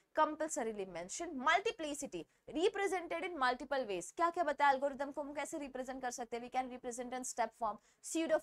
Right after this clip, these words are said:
form and another one picto-, अ, जो हमारा पिक्टोरिकल वन है, that is हमारा फ्लो चार्ट, right?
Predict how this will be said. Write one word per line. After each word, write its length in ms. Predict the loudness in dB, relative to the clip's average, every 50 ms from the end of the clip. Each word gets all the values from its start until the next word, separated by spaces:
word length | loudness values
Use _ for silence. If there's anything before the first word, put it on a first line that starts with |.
| 2
form 200 | -4 -4 -4 -4 -8 -2 _ 8 10 10
and 140 | 8 8 6
another 400 | 2 2 2 2 0 2 2 2
one 200 | 0 0 -4 -4
picto-, 220 | -8 -14 -8 -4 0
अ, 240 | 2 4 4 4
जो 140 | 4 2 -4
हमारा 260 | -6 -2 0 0 0
पिक्टोरिकल 500 | -2 -2 -2 0 0 0 0 -2 -4 -4
वन 180 | -2 -4 -4 -4
है, 180 | -6 -8 -4 -2
that 340 | -2 -4 -2 -2 -4 -4
is 100 | -6 -6 -12 _ _ _ _ -6
हमारा 460 | -2 0 2 2 2 4 2 0 0 -4 -8
फ्लो 260 | -2 0 2 2 2
चार्ट, 320 | 2 0 -2 -4 -2 2
right? 180 | 2 2 2